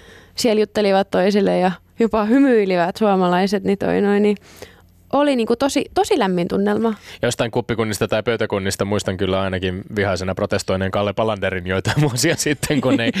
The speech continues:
Speaker 1: <laughs>
Speaker 2: eräskin lumilautailija jäi, jäi tota, ö, palkitsematta. Ö, <clears throat> kiinnostavaa on myös näistä huomionosoituksista, jos nyt ajatellaan tätä Championshipin parhaana pelaajana palkit-,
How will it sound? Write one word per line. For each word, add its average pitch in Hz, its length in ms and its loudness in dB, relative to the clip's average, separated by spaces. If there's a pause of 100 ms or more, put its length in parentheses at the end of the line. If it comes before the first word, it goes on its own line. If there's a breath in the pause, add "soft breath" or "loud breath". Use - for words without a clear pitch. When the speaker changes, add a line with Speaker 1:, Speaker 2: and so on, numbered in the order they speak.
(180)
Speaker 1:
<laughs> - 160 -8
Speaker 2:
eräskin 113 500 -2
lumilautailija 110 720 -2
jäi, 120 380 -2
jäi 117 260 -2
tota, 107 360 -2
ö, - 800 -2
palkitsematta. 113 600 -4 (400 loud breath)
Ö, 127 300 0 (180)
<clears throat> 208 280 -2
kiinnostavaa 156 480 0
on 131 60 -4
myös 135 180 -4
näistä 135 240 -2
huomionosoituksista, 110 720 -2
jos 101 140 -4
nyt 117 60 -2
ajatellaan 107 400 -2
tätä 104 360 -2
Championshipin 101 640 -4
parhaana 98 460 -4
pelaajana 90 520 -2
palkit-, 90 400 -4